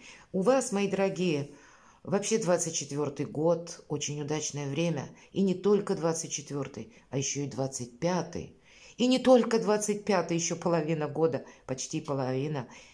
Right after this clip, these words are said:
двадцать шестого. Потому что Юпитер будет в вашем знаке. И прекрасное время свою, ну, мечту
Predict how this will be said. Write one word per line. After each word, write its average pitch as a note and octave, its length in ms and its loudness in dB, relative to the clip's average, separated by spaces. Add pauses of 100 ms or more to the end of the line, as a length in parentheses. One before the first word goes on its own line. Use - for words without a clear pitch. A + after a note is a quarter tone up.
(180)
двадцать C3+ 380 -6
шестого. A2 600 -8 (520)
Потому C#3 220 -2
что C3+ 160 -6
Юпитер C#3 400 -4
будет B2+ 340 -8
в A#2+ 60 -12
вашем C3+ 440 -4
знаке. C3 640 -6 (480)
И B2+ 600 -2
прекрасное C#3+ 600 -6
время A#2+ 420 -6 (560)
свою, A#2+ 520 -6 (340)
ну, C#3+ 360 -2
мечту - 600 -4